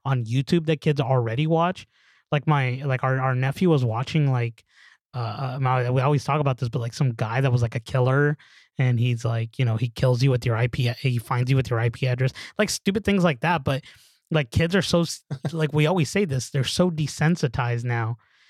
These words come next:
Speaker 1: uh, that, yeah, I feel like this could definitely be something that I could show my daughter, because she's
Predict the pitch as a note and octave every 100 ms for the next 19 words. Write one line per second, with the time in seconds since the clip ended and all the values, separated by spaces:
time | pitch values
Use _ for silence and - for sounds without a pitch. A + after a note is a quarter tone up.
0 | _ _ B2+ A#2+ A#2 B2+ B2+ B2 B2 -
1 | _ G2+ - _ _ E3 C#3 C#3+ F#3 C3
2 | - F3+ F3+ B2+ - D3 - - E3+ C#3
3 | B2+ D3+ D#3 C#3+ C3 C3 B2 _ _ -
4 | D3+ - C#3+ D3 C#3 B2+ A#2+ A#2+ A#2+ B2
5 | - C3 B2+ A#2+ A#2 A#2+ B2 A2+ - _
6 | _ _ F3+ F3+ E3 E3+ C#3+ F3